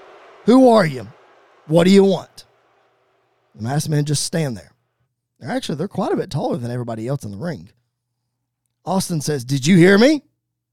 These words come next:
Who are you, and what do you want?" And again, no movement from these guys.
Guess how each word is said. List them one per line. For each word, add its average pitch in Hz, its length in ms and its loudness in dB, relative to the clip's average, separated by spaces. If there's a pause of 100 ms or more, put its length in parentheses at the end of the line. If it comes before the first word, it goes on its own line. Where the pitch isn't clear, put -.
(500)
Who 285 240 4
are 180 160 2
you, 143 300 -4 (420)
and 170 140 0
what 208 100 4
do 220 60 4
you 220 100 6
want?" - 480 0 (960)
And 110 100 -12
again, 196 460 -2 (680)
no 117 220 -8
movement 202 460 0
from 117 160 -8
these 113 180 -10
guys. - 460 -16